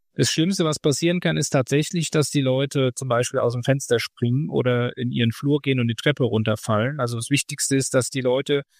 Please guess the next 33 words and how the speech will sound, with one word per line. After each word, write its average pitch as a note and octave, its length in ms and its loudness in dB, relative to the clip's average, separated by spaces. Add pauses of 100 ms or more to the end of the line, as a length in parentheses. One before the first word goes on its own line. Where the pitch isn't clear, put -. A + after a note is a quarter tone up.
(200)
vor B2+ 160 2
sich A#2+ 140 -2
selbst C#3 280 0
geschützt - 440 0
werden. C#3+ 340 0
Also B2+ 160 -2
zum C3+ 120 -2
Beispiel B2 240 2
haben A#2+ 120 0
wir B2+ 100 2
dann B2 140 0
auch A#2 200 -6 (360)
Patienten C#3 360 0
gesagt, B2+ 360 0
„Schließen C#3 440 0
Sie C3 140 0
die B2 120 -2
Tür F#3 260 0
ab D#3 200 0 (100)
und C3 180 0
legen C#3+ 240 0
Sie C#3+ 80 -4
den C3+ 140 0
Schlüssel D3 320 0
zum C3+ 140 0
Beispiel B2+ 340 0
auf B2 180 0
den B2 160 0
Schrank“, B2+ 360 -2
weil A2 120 2
das C3 240 0 (100)
kriegt - 220 0
das C#3 240 0